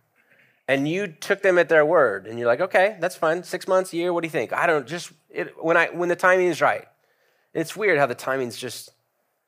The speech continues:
never right, right? And the can gets kicked down the road a little bit further. That's what happens in this story.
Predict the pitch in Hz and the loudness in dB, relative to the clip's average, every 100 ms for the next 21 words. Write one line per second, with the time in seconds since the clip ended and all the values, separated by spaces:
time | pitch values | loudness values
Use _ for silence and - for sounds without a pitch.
0 | _ _ _ _ _ 123 127 110 110 131 | _ _ _ _ _ -4 -2 0 2 2
1 | 95 - - 101 117 - - _ - 113 | 0 -6 -6 -2 0 -2 -10 _ -12 -10
2 | 113 151 135 127 120 92 - - 120 - | -6 -2 0 -2 -6 -8 -10 -10 -8 -4
3 | 113 107 107 110 107 104 - 104 104 101 | -4 -2 -2 0 0 -4 -8 -8 -8 -10
4 | - 127 98 87 90 - 113 110 104 117 | -6 -4 -4 -6 -16 -2 -2 0 -2 0
5 | 107 101 95 - - _ _ _ _ 101 | -2 -4 -14 -16 -18 _ _ _ _ -12
6 | 101 98 - - 135 107 95 87 _ | -10 -10 -10 -6 -4 -4 -6 -14 _